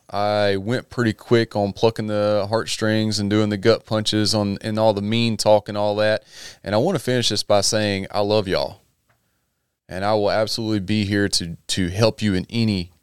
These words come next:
any way I can. And Allison, Allison feels the same way I do, man. We, preservation of life isn't just about us. We're all in this together. We all answer to the same God.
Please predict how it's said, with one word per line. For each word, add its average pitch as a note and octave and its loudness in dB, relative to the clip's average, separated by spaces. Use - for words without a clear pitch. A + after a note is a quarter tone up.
any A2 0
way F#2+ 0
I E2+ 0
can. D2+ -10
And F2+ -8
Allison, A2 -2
Allison G#2+ 0
feels G#2 0
the F#2 -6
same F#2+ 2
way F#2 -2
I E2+ 2
do, C2+ -8
man. E2+ -2
We, G2+ 2
preservation A2+ 0
of G2 -4
life G2+ 0
isn't F#2+ -6
just F#2+ -2
about F#2 0
us. F#2+ -2
We're G2+ -6
all G2+ 0
in G2+ -8
this G2 -2
together. G2+ 0
We G2 -4
all G2+ 4
answer F#2+ -4
to F#2 -2
the F2 0
same F2+ 0
God. F#2 0